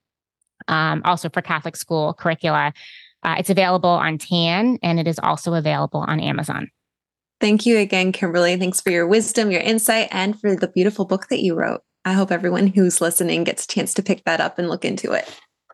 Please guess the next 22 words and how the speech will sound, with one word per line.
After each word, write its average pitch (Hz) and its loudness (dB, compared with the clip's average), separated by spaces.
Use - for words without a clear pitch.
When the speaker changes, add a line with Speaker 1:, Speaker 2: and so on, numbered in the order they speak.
Speaker 1:
Thank 180 2
you, 190 4
Speaker 2:
It's 190 2
Speaker 1:
Kelsey. 180 0
Speaker 2:
so 180 4
worth - -4
it. - -8
Speaker 1:
Thank 214 0
you 226 2
so 214 0
much 208 0
for 208 -2
having 185 0
me 175 0
on. 160 0
This 160 -8
was 165 -4
just 165 -2
such, - -4
so - 0
much 202 2
fun. 156 -6